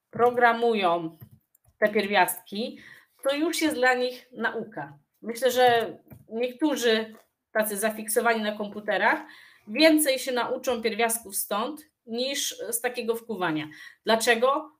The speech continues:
No bo będą musieli tutaj wszystko prawidłowo zrobić. I tak jak mówię, znowu tutaj spacja, e, i teraz będzie po kolei. Pani najpierw pyta o magnes,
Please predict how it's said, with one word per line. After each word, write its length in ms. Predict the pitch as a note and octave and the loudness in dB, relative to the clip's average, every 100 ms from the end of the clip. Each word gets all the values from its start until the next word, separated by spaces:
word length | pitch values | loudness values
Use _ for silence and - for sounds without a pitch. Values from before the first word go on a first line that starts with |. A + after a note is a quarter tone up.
| - | -12
No 220 | F#3 G3+ | -6 -2
bo 160 | G#3+ F#3+ | -2 0
będą 360 | G3 G3 G#3+ | -2 0 -2
musieli 480 | G#3 G3+ - F#3 G3+ | -2 -4 -4 -4 -6
tutaj 240 | E3+ G3 F#3+ | -6 -6 -6
wszystko 360 | - D#3+ G#3+ | -6 -6 -4
prawidłowo 720 | - E3 D#3+ D#3 D3+ F3 G#3+ - _ _ | -2 -4 -4 -6 -4 -4 -4 -12 _ _
zrobić. 680 | F#3 A3+ G3+ D3 - - _ _ _ _ _ - - - _ - _ _ - | -4 2 2 2 -6 -20 _ _ _ _ _ -10 -10 -12 _ -20 _ _ -8
I 320 | D4+ D#4+ D#4+ _ - | -2 -2 -4 _ -4
tak 180 | A3+ | -2
jak 160 | A3+ G#3+ | -2 -4
mówię, 280 | F3+ D#3 D#3+ | -6 -4 -4
znowu 340 | A3 A#3+ A3+ | -2 -2 -2
tutaj 300 | A3+ A3 G#3+ | -4 -2 -2
spacja, 800 | G#3+ A#3 G#3+ A3 A3+ A3+ B3 - _ - _ - | -2 -2 -2 -2 0 2 0 -6 _ -20 _ -4
e, 300 | F3+ F3 - | -2 -2 -2
i 240 | D4 D4+ - | 0 0 2
teraz 260 | B3 A#3 | 2 2
będzie 220 | A3 A3 | -2 -4
po 120 | A3+ G#3+ | -6 -4
kolei. 320 | G#3 E3+ D#3 | 0 0 0
Pani 220 | A3 B3 | -2 -2
najpierw 320 | A#3 G#3+ F#3 | -2 -6 -10
pyta 260 | G#3+ G#3 - | -12 -8 -6
o 80 | F#3 | -4
magnes, 920 | F#3 D#3+ E3+ D#3 D#3+ A#3 B3 - | -4 -4 -2 -2 0 -2 -4 -8